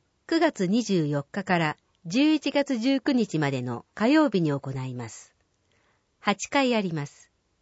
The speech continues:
会場は微細障害学習センター講堂です。お問い合わせ先は障害学習課、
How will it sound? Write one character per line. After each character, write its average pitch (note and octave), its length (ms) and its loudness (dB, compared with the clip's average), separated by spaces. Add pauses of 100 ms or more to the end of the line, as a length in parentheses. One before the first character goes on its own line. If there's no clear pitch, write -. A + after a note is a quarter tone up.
(800)
会 D4 260 4
場 B3+ 280 4
は G#3 280 2
微 F#3+ 140 -4
細 D4+ 240 2
障 D4 260 2
害 C4+ 200 2
学 A#3+ 200 0
習 B3 260 -2
セ A#3+ 180 0
ン G#3 40 0
タ D#3 140 -10
ー B2+ 160 -6
講 F3 240 2
堂 D3+ 220 -4
で A#2+ 140 -8
す。 - 280 -20 (1080)
お G#3+ 120 2
問 D4+ 240 4
い D4+ 40 4
合 C#4+ 60 6
わ C#4 80 4
せ B3 100 -6
先 G#3 300 -2
は F3 240 -2
障 C4 300 4
害 A#3 180 4
学 F#3+ 240 -2
習 D#3+ 240 -2
課、 C3 300 -10